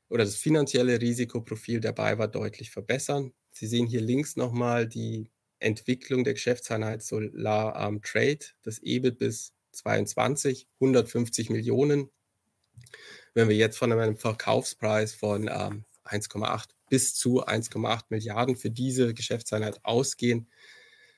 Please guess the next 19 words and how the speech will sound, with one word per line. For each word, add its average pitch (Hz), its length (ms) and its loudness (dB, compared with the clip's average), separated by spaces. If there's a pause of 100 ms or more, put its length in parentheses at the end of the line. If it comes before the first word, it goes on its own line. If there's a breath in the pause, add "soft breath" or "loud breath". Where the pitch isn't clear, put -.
(240 soft breath)
das - 180 4
wird 120 180 6
nochmal 117 260 6
deutlich, 117 680 2
ähm, 107 320 -2
den 104 140 0
Nettoverschuldungsgrad 110 1400 0 (460)
senken, 113 640 6
aber 113 260 0
auch 110 120 -2
die - 160 -4
Eigenquapi-, 113 840 2
Eigenkapitalquote 110 1120 -2
von 104 220 -6
derzeit 101 500 -6
rund 107 220 0
fünfzehn, 117 420 0
sechzehn 107 360 0
Prozent 104 540 -6